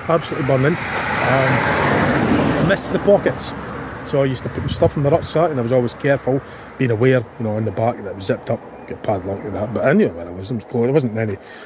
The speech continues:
close proximity anyway, but if I were and had valuables in it, there'd be a wee padlock going on. If valuables like that, <clears throat> and the rucksack wouldn't be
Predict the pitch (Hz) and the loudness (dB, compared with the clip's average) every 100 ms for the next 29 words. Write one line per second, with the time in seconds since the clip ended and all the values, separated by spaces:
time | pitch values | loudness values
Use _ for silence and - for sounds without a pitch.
0 | - - 135 - 135 - - 131 123 127 | -4 4 4 4 0 0 0 0 0 0
1 | 110 113 120 117 117 - 135 135 127 113 | -2 0 2 2 0 0 2 4 4 4
2 | 107 110 110 110 104 104 104 117 107 110 | 0 -4 -4 -4 -4 -6 -6 -4 -4 -4
3 | 113 113 120 - 139 113 101 98 101 95 | 0 2 2 4 2 4 -2 -4 -6 -6
4 | 90 - - - - - - 110 - 120 | -8 -14 -20 -20 -20 -20 -6 -6 2 4
5 | 113 107 104 113 110 107 101 98 - - | 4 2 0 0 2 2 0 -4 -12 -10
6 | - 151 127 113 110 117 113 131 113 113 | 2 2 4 2 2 2 2 0 0 0
7 | 110 113 | 0 -2